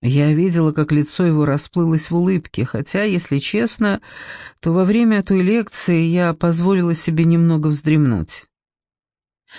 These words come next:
Из теоремы Адель следует, что мы добровольно должны выбирать для себя слепое подчинение. Мне очень жаль, но подобная мысль представляется весьма реакционной.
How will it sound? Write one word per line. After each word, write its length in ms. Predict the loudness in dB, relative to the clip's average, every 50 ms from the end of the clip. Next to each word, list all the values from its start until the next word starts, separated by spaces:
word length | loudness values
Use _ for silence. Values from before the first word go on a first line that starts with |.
| -20 -20 -8 _
Из 160 | -2 -2 -2
теоремы 520 | 0 0 2 2 2 2 2 2 2 2 0
Адель 260 | 0 2 0 0 0
следует, 500 | -2 -4 -2 0 0 0 0 -2 -2 -4
что 160 | -4 -2 0
мы 120 | 2 2 2
добровольно 640 | 0 0 0 0 0 0 0 0 0 0 0 0
должны 500 | 0 0 0 0 0 0 0 0 2 2
выбирать 500 | 2 0 0 0 0 0 2 0 0 0
для 140 | 0 0 -2
себя 320 | 0 -2 -2 -2 0 0 -2
слепое 420 | 0 -2 -2 0 0 0 0 0
подчинение. 720 | -2 -4 -4 -2 -2 0 0 2 2 2 0 0 -2 -4 -6 -10 -18 -20 -20 -20 -20 -20 -20 -20 -20 _ _ _ _
Мне 420 | 2 4 4 4 4 2 2 0
очень 380 | 0 0 -2 0 2 2 2 2
жаль, 400 | 2 2 2 2 2 0 -2 -4 -12 _ _ _ _ _ _ _ _ _ _ _ _ _
но 260 | 0 2 2 2 2
подобная 500 | 2 2 2 2 2 2 2 2 2 4
мысль 360 | 4 2 2 2 0 -4 -2
представляется 800 | 0 0 -2 -2 -4 -2 -2 0 2 2 0 0 0 -2 -2 0 0
весьма 400 | 0 0 0 0 2 2 2 2
реакционной. 800 | 2 0 -2 -4 -4 -2 0 2 2 2 0 -2 -4 -6 -10